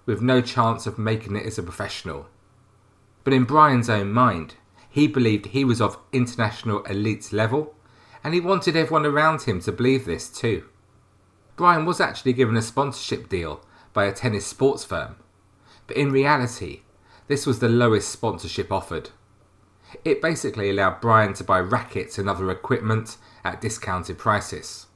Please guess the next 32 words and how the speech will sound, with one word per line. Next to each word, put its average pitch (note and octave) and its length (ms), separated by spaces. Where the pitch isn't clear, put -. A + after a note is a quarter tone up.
Undoubtedly, D#3 720
this A#2 220
would B2 80
be A2 100
a G#2 60
nice A2+ 320
little A2 200
bonus B2 600
whilst F#2+ 280
playing G2 240
the F2+ 60
sport G#2 340
he G2 100
loved, C#3 460
but - 220
Brian C#3+ 320
was A2+ 140
keen B2 320
to A#2+ 100
add A2 100
as G2+ 140
much - 420
glitz A#2+ 320
and G2+ 100
glamour G#2 480
to - 120
his G2 100
fabricated G#2+ 640
sponsorship F#2+ 640
deal F#2 240
as D#2+ 100
possible. D#2+ 540